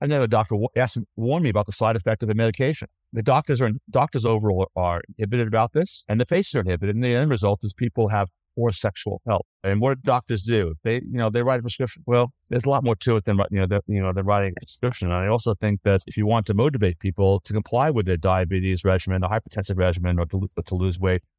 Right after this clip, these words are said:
warning them about the sexual side effects of that, when, especially when they're younger, would be, would be really powerful. It's, it's the same thing with gynecologists too. You know, m-, but my wife has never, until, unless she raises the issue, no gynecologist has ever asked her, "Hey,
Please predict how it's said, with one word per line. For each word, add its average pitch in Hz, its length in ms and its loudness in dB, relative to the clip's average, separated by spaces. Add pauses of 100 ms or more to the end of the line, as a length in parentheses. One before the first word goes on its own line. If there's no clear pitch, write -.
(160)
warning 127 440 0
them 98 120 2
about 92 280 0
the - 80 -8
sexual 127 440 -2
side 80 240 -2
effects - 360 -8
of 82 60 -6
that, 90 180 -4
when, 92 160 -4
especially - 320 -4
when 95 100 2
they're 90 100 2
younger, 110 380 0 (100)
would 120 120 -2
be, 127 100 0 (100)
would 139 140 -2
be 135 60 0
really 127 240 0
powerful. 123 480 -2
It's, - 240 -6 (120)
it's 175 120 -10
the 165 100 0
same 196 240 0
thing 170 100 2
with 123 80 0
gynecologists 123 640 0
too. 139 260 0 (200)
You 127 80 -2
know, 123 140 2
m-, 123 180 0
but 127 160 0
my 127 120 2
wife 139 300 0
has 104 100 -6
never, 120 380 0
until, - 340 -8
unless 143 200 0
she - 180 -2
raises 123 440 0
the 107 180 0
issue, 76 400 -2
no 131 120 2
gynecologist 104 800 0
has 92 100 -6
ever 90 220 0
asked 87 280 -4
her, 82 280 2
"Hey, 92 280 0